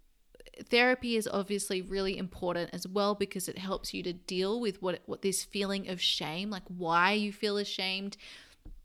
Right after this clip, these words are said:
dealing with the past, dealing with you, so, so, so helpful. And then you can use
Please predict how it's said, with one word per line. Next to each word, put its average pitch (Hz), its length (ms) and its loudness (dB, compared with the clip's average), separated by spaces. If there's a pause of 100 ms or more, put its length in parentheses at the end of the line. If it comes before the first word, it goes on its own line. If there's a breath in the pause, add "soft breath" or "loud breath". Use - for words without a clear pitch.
(400)
dealing 214 480 2
with 185 280 4 (260 loud breath)
the 190 80 -6
past, 226 580 2
dealing 214 420 2
with 185 220 0
you, 196 540 2
so, 233 460 2
so, 202 260 2
so 190 300 0
helpful. 196 640 -4 (280 loud breath)
And 226 200 0
then 254 160 4
you 269 100 4
can 269 200 -2
use 220 260 -2